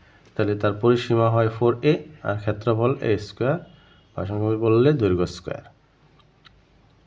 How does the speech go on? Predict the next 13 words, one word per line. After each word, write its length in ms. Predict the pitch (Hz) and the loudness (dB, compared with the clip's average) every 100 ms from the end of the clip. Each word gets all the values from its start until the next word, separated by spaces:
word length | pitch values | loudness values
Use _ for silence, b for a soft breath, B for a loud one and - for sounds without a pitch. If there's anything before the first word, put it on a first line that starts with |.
| _ | _
তাহলে 220 | - 117 120 | -8 -6 -6
বর্গক্ষেত্রের 640 | 160 139 123 123 120 120 | -6 -2 0 2 2 0
ক্ষেত্রফল 360 | 117 117 117 117 | 0 0 0 2
আমরা 160 | 113 | 2
ইজিলি 280 | 113 113 113 | 2 0 0
পেয়ে 220 | 117 113 | 2 4
গেলাম 340 | 110 104 110 107 - - | 2 0 -2 -8 -16 -12
যে 80 | 98 | -4
বাহুর 400 | 107 110 113 110 | 0 0 0 -2
স্কয়ার 480 | - - 107 107 | -4 0 2 0
করলেই 540 | 107 120 123 127 156 - - _ b b b b b b _ _ _ _ _ _ - | 0 0 2 2 0 -2 -10 _ b b b b b b _ _ _ _ _ _ -10
বর্গক্ষেত্রের 540 | 120 110 110 107 107 117 | -2 0 0 -2 -2 -4
ক্ষেত্রফল 540 | 110 - 113 120 170 | -4 -4 -4 -2 -2